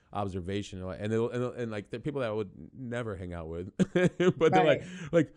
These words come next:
Speaker 1: "I really like you, man." I'm like, "I, I, I like you too, bro. I got you." It's
Speaker 2: Yeah.
Speaker 1: like, and they're like,
Speaker 2: <laughs> I'm like, "I
Speaker 1: yeah.
Speaker 2: like me too," and I'm
Speaker 1: Yeah,
Speaker 2: kidding.
Speaker 1: yeah, you know, you know, yeah. And they're like, "No, but you, you know,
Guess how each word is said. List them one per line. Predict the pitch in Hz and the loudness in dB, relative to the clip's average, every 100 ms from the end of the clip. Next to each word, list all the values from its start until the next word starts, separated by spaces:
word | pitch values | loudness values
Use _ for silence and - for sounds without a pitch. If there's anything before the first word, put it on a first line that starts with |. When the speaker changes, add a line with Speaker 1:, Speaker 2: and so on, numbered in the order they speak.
| _ | _
Speaker 1:
"I | 175 | 6
really | 202 180 | 8 8
like | 151 160 | 6 2
you, | 127 | 2
man." | 113 101 107 | 0 0 0
I'm | |
like, | 104 101 - | -2 -4 -4
"I, | 104 104 | -6 -4
I, | 101 60 104 101 - | -6 -8 -10 -12 -8
I | |
like | 107 107 | -8 -6
you | 98 | -8
too, | - 85 | -8 -8
bro. | 80 78 | -6 -8
I | 78 | -8
got | 82 76 - | -8 -10 -8
you." | 185 | 0
It's | 196 | 4
Speaker 2:
Yeah. | 180 175 | 4 4
Speaker 1:
like, | 226 | 2
and | 262 | 4
they're | - | 4
like, | 302 | 10
Speaker 2:
<laughs> | |
I'm | 262 | 12
like, | 277 277 | 12 12
"I | 277 | 12
Speaker 1:
yeah. | |
Speaker 2:
like | 277 277 | 12 12
me | 269 | 6
too," | 240 240 | 8 8
and | 214 214 | 10 8
I'm | |
Speaker 1:
Yeah, | 208 208 240 | 8 8 8
Speaker 2:
kidding. | - | 6
Speaker 1:
yeah, | 113 | 4
you | 160 | 4
know, | 117 | 4
you | 120 127 | 4 6
know, | 127 127 | 6 6
yeah. | 127 123 107 | 6 6 6
And | 107 | 2
they're | |
like, | 117 107 127 | 0 0 0
"No, | 190 180 | 0 2
but | 156 | 2
you, | 147 311 | 8 10
you | |
know, | 151 294 262 | 10 6 6